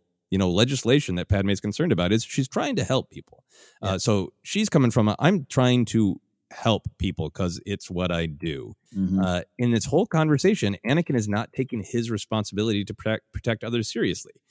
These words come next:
Speaker 1: even when Padme tries to remind him. And then I love that it all becomes about the lightsaber, right?
Speaker 2: Mm-hmm.
Speaker 1: Because he sees his lightsaber as a symbol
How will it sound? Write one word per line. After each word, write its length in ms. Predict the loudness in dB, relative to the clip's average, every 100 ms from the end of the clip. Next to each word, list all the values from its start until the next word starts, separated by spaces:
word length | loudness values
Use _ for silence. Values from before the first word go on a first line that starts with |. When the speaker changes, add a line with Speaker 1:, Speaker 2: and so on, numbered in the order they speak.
| _ -4
Speaker 1:
even 200 | -2 -2
when 120 | -2
Padme 280 | -2 0 -2
tries 240 | 0 0
to 80 | 0
remind 320 | -2 -2 -4
him. 180 | -8 -14 _ _ _ _ _ -2
And 340 | 0 0 0
then 160 | 0 2
I 60 |
love 260 | 2 2 4
that 100 | 4
it 60 | 4
all 160 | 2 2
becomes 340 | 2 0 -2
about 200 | -2 -4
the 80 | -4
lightsaber, 480 | -6 -8 -10 -14 -12
right? 300 | -10 -8 -10
Speaker 2:
Mm-hmm. 160 | -12
Speaker 1:
Because 640 | -10 -6 -4 -2 -2 -4 -10 -14 _ _ _ _ _ _ _ _ _
he 280 | -4 -2
sees 360 | 0 0 0 -2
his 340 | -4 0 2
lightsaber 680 | 2 2 2 0 0 0 0 -2 _ _ _ -4
as 200 | -2 -2
a 80 |
symbol 500 | -2 0 2 4 4